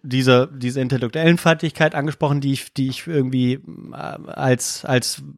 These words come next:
als was finde, was, was man häufiger so aus so einem Unternehmerkontext, ähm, wahrnimmt.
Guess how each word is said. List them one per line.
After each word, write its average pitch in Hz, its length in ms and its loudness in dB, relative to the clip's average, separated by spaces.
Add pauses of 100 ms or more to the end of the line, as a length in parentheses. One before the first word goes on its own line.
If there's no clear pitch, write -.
(540)
als 123 200 0
was 131 160 4
finde, 143 320 4
was, - 240 0
was 123 140 0
man 113 120 0
häufiger 156 640 4
so 143 140 -2
aus 135 160 -2
so - 80 -2
einem 135 80 -2
Unternehmerkontext, 143 1080 -2
ähm, 131 440 -6
wahrnimmt. 131 480 2